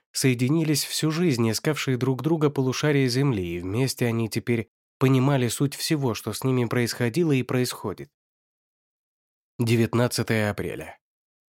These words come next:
Сегодня я заходила в книжный магазинчик, тот, что в туннеле под мостом.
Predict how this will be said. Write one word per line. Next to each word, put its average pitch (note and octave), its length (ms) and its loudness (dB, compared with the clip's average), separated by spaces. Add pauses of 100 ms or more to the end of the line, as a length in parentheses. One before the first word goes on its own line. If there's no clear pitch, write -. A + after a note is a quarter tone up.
(360)
Сегодня D#3+ 500 2
я D3 60 4
заходила C#3 480 2
в - 60 -6
книжный A#2+ 380 2
магазинчик, G2 760 -4 (300)
тот, D3+ 240 0 (320)
что - 180 -2
в - 80 -8
туннеле E3+ 380 2
под C3+ 180 -2
мостом. B2 500 -4